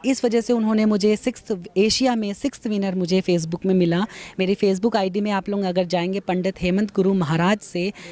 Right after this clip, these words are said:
तो आप उसमें देखेंगे कि उसमें मैंने अपना टाइटल पूरा डाला हुआ है Facebook का, जो हमें सिक-, एशिया में सिक्स्थ विनर मेरे को मिला। तो मैं बहुत खुश समझता हूँ कि लोगों को भी, मैं सबको ये कहना चाहता हूँ, Facebook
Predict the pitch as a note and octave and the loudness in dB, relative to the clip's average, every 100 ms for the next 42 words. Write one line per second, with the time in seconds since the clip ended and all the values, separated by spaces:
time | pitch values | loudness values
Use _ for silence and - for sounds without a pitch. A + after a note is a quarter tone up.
0 | D#3+ F#3 F#3 G#3 G#3+ G3 F#3 - A3 G#3 | -2 -2 -2 -4 -4 0 -2 0 -2 0
1 | G#3 G#3+ G#3+ A3 - - F#3 F3 G#3 G3+ | -2 0 0 0 -2 -8 -6 -4 0 2
2 | G3 F#3+ G3 F#3+ F3+ F3 G#3+ G3 F#3+ F#3 | 2 0 -2 -2 -2 -2 -4 -4 -4 -4
3 | D#3+ E3+ G#3 G3+ G3 - F3+ E3+ F3+ - | -4 -2 -2 -2 -4 -2 -4 -4 -8 -4
4 | F#3 F#3+ F#3 F#3 F3+ - A#3 - G3 G#3 | -2 0 2 2 2 -2 -4 0 2 4
5 | B3 A#3 A#3+ - C#4+ - G#3 G3 F#3 F#3+ | 2 2 0 -2 -6 -4 -2 0 0 0
6 | F#3 E3 G3 F3 D#3 G3 - - - - | 0 0 2 2 2 0 -2 -12 -20 -10
7 | - G3+ G#3+ G#3+ C4+ - - D4 - - | 0 2 2 2 0 -2 -2 -2 -2 -4
8 | G#3 G#3 - A3 A#3 A#3+ - - A#3+ A3 | -4 -4 -2 0 2 -2 -8 0 2 4
9 | A#3+ C4+ C4 C4 C4 - A#3 C4 B3 B3 | 4 2 2 0 -2 -4 -2 2 2 2
10 | A3+ A#3 A#3 C4 - A#3+ A3+ A3+ | -2 -2 -2 -2 0 0 2 0